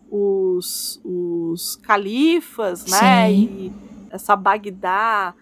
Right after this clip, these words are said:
Speaker 1: imagética das Mil e Uma Noites e tudo mais.
Speaker 2: Uhum.
Speaker 1: E a gente tá fazendo isso de novo com o islamismo e tudo mais. E como eles fazem com a gente.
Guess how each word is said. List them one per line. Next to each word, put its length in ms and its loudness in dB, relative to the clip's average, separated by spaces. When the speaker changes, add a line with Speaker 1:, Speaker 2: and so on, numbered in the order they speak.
Speaker 1:
imagética 1080 -2
das 280 -4
Mil 160 -8
e 80 -6
Uma 180 -4
Noites 1040 0
e 80 -6
tudo 220 -4
mais. 480 6
Speaker 2:
Uhum. 220 6
Speaker 1:
E 80 0
a 80 4
gente 300 -6
tá 180 0
fazendo 560 -2
isso 260 -10
de 180 -4
novo 680 2
com 400 -2
o 60 -6
islamismo 1040 -4
e 80 -6
tudo 220 -14
mais. 640 -8
E 140 0
como 240 2
eles 200 0
fazem 360 2
com 260 0
a 120 2
gente. 680 -2